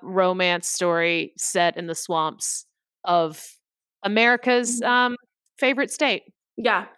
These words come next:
Speaker 2: exactly. Okay,
Speaker 1: Okay.
Speaker 2: so
Speaker 1: In the Keys. We're down in the Key-, Florida
Speaker 2: In the Keys.
Speaker 1: Keys.
Speaker 2: In the Keys,
Speaker 1: Okay.
Speaker 2: yeah.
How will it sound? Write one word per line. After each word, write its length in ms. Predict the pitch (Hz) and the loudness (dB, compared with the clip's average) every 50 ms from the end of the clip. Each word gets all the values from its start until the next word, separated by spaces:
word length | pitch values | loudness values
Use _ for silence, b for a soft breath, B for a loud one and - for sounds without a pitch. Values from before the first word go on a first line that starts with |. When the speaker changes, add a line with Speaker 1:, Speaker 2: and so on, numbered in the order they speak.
| _ _ _ _ | _ _ _ _
Speaker 2:
exactly. 540 | 220 262 233 240 226 220 - 214 196 202 - - B B B B B B B B | -6 -2 0 0 -2 0 -2 -4 -4 -4 -8 -14 B B B B B B B B
Okay, 240 | 254 254 277 254 240 240 | -4 0 2 2 2 2
Speaker 1:
Okay. 160 | 220 196 - | 0 0 2
Speaker 2:
so 460 | 269 262 254 247 240 233 220 214 - - _ _ _ _ _ _ _ _ _ _ - | 2 2 4 4 4 2 2 0 -4 -16 _ _ _ _ _ _ _ _ _ _ -4
Speaker 1:
In 120 | 240 254 | -2 -2
the 80 | 294 294 | -2 -4
Keys. 480 | - - 262 226 196 165 160 - - | -2 -2 0 0 0 -2 -4 -6 -2
We're 100 | 190 196 | -4 0
down 220 | 185 220 220 226 226 | 2 2 2 2 0
in 60 | 233 | -2
the 60 | 226 | -4
Key-, 220 | 226 - 349 - - | -6 -6 -10 -10 -2
Florida 260 | - 240 233 247 247 | 2 2 4 4 2
Speaker 2:
In 80 | 254 247 | 0 0
the 60 | 240 | -2
Keys. 280 | 185 165 165 165 160 165 | -2 -2 -2 -6 -6 -10
Speaker 1:
Keys. 80 | - _ _ _ - | -12 _ _ _ -4
Speaker 2:
In 120 | 247 254 | -4 -2
the 60 | 254 | -2
Keys, 280 | 247 262 247 226 220 214 - | -2 -4 -6 -6 -8 -6 -2
Speaker 1:
Okay. 60 | 185 - | 0 2
Speaker 2:
yeah. 140 | 214 196 | 2 2